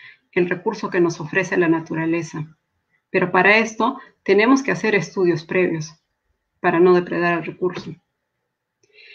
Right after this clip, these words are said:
En sí, las zonas geotérmicas, además de ser turísticas, también contienen un mundo de ecosistemas. Estos sistemas geotermales, esos colores amarillos, rojos que vimos al principio,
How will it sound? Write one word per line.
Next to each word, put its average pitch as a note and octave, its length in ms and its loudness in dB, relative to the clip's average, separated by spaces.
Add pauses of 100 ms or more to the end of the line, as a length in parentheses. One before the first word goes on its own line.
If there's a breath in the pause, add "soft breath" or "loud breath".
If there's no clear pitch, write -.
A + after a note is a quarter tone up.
(440 soft breath)
En G3+ 140 6
sí, A#3+ 400 2
las F#3+ 220 2
zonas C#4+ 300 6
geotérmicas, G#3 880 0 (200)
además F#3+ 580 6
de F3+ 120 4
ser G#3 280 -2
turísticas, F#3+ 800 -2 (560 soft breath)
también A3+ 440 4
contienen A#3+ 600 2
un B3+ 240 4
mundo C#4+ 360 8
de A#3+ 80 2
ecosistemas. - 920 -6 (1400)
Estos C4+ 560 2
sistemas A3+ 760 -6
geotermales, F#3+ 840 0
esos G3+ 300 -4
colores G3 420 2
amarillos, G3 800 0
rojos G3 480 0
que F3+ 100 0
vimos F#3+ 320 2
al F#3 140 0
principio, F3+ 680 2